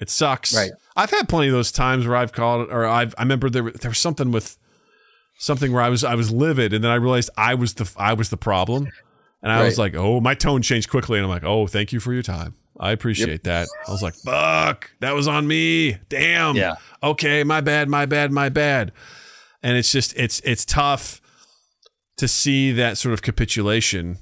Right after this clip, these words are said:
Speaker 1: with people. And
Speaker 2: Yeah.
Speaker 1: again, I, I come back to this. I said this a while ago. We even had a short about it where it's like, I think everyone should have mandatory, mandatory customer service.
Speaker 2: Yep.
Speaker 1: Deal with the public, because then maybe we would all have a little more empathy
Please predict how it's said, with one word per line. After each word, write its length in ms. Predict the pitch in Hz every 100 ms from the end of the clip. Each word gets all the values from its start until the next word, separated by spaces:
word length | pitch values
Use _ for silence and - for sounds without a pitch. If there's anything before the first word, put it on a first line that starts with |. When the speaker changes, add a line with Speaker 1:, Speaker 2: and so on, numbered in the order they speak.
| -
Speaker 1:
with 220 | - 98
people. 560 | - 104 95 90 87 - _
And 380 | 98 95 92 87
Speaker 2:
Yeah. 120 | - 92
Speaker 1:
again, 360 | 113 117 139
I, 320 | 127 127 120
I 40 | 131
come 180 | 151 147
back 180 | 165 156
to 60 |
this. 180 | 135 131
I 60 | 127
said 280 | - 160 143
this 260 | 143 -
a 80 | 127
while 260 | 120 131 139
ago. 240 | 123 131
We 140 | 127 131
even 160 | 135
had 140 | 143 139
a 40 |
short 300 | - 160 151
about 300 | 127 117 120
it 80 | 120
where 80 | 127
it's 120 | 117
like, 120 | 120
I 100 | 120
think 200 | 117 131
everyone 260 | 120 120 117
should 120 | 113
have 120 | 113
mandatory, 480 | 107 104 101 110 101 -
mandatory 420 | 110 113 131 131
customer 360 | - 107 - 139
service. 540 | - 92 95 - - - - - - 107
Speaker 2:
Yep. 140 | 113
Speaker 1:
Deal 200 | 104 127
with 160 | 135 143
the 80 | 151
public, 400 | - 127 123 131
because 320 | 131 - 101
then 240 | 120 120
maybe 300 | 113 113 113
we 160 | 110 113
would 160 | 107 101
all 180 | 95
have 220 | 101 98 92
a 40 |
little 220 | 95 120
more 180 | 117 117
empathy 540 | 107 98 92 90 80